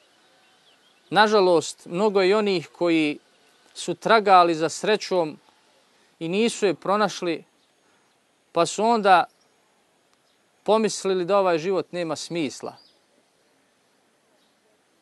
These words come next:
I odlučili su se za suicid, odnosno da sami sebi oduzmu život,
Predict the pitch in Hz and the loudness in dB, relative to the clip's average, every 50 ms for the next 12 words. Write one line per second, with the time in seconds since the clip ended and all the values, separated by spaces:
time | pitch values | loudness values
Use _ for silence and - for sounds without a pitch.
0 | _ _ _ _ _ _ _ _ _ _ _ _ _ _ - 160 185 180 165 180 | _ _ _ _ _ _ _ _ _ _ _ _ _ _ -2 0 0 0 2 2
1 | 202 208 208 - - 180 160 - - - - - 160 147 143 - _ _ _ _ | 2 2 2 0 -4 -8 -8 -8 -12 -12 -6 -4 -4 -4 -4 -8 _ _ _ _
2 | _ _ _ _ _ _ _ _ _ _ _ _ _ _ _ _ _ _ - - | _ _ _ _ _ _ _ _ _ _ _ _ _ _ _ _ _ _ -16 -10
3 | 135 151 143 - - - 185 180 160 - - - - 143 131 127 - - - 143 | -6 -6 -6 -6 -4 -2 0 0 0 0 -4 -10 -8 -8 -8 -10 -10 -10 -10 -8
4 | 143 147 135 - - 139 131 123 - - 151 156 165 165 - - - 175 165 147 | -8 -8 -12 -12 -12 -12 -12 -10 -6 -4 -2 -2 -2 -4 -6 -6 -4 -4 -4 -4
5 | 143 135 - 151 151 151 151 139 123 139 139 131 117 131 151 143 139 120 | -8 -10 -8 -8 -8 -8 -8 -10 -12 -12 -12 -10 -8 -8 -6 -6 -6 -8